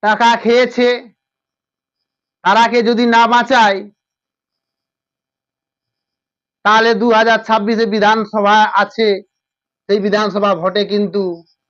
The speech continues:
পাল্টে দেবে। তার জন্য চাকরি হারাদের পাশে আছে রাজ্য সরকার, কিন্তু যারা যোগ্য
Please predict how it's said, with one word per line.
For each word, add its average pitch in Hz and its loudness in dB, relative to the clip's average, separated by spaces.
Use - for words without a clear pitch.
পাল্টে 202 2
দেবে। 190 0
তার 220 2
জন্য 269 0
চাকরি 214 -2
হারাদের 277 0
পাশে 254 -2
আছে 226 0
রাজ্য 185 -2
সরকার, 139 -8
কিন্তু 240 -4
যারা 247 2
যোগ্য 233 0